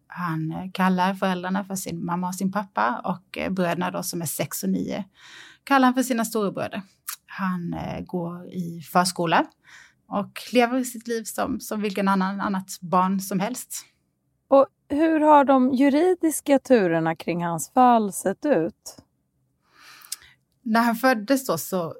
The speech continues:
Speaker 1: så gjordes, så blev det att han gör, gjordes en, en asylansökan genom sin mamma. Sedan han är fem månader gammal så får mamman ett besöksförbud. Han får inte träffa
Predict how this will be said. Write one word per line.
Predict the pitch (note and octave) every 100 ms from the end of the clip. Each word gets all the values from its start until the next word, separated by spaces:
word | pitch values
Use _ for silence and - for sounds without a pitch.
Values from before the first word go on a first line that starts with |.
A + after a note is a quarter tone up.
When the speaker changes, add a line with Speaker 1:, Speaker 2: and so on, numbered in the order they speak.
| -
Speaker 1:
så | - -
gjordes, | F#3 F#3 F3 F3 - - -
så | F3+
blev | F#3 F#3
det | F3
att | F3+
han | F3+
gör, | E3+ E3
gjordes | F3 E3+ E3+ - -
en, | F#3
en | F3 F#3 F3+
asylansökan | F#3 G3+ F3+ F3 E3 E3+ D3+ - F3 F3+
genom | F3+ F3 E3 F3 F3 -
sin | - F3+
mamma. | E3 F3 E3+ G#3+ D#4 _ _ - - - - - - _ _ -
Sedan | - G3+ G3 G#3
han | A3 G3+
är | F#3+ -
fem | - G3+ F3+
månader | F3+ F3+ F3 E3+ F#3+
gammal | G#3 G3+ E3 E3+ - -
så | F#3+ - F#3
får | - F#3 F3 E3 E3 -
mamman | F3+ E3+ D#3 D#3+ -
ett | E3+ - -
besöksförbud. | F#3+ F#3 F#3 F#3 - - - E3+ F3+ A#3+ B3+ - _ _ _ _ _ _ _ _ _
Han | -
får | G3
inte | F#3+
träffa | F#3 F3+ - F3+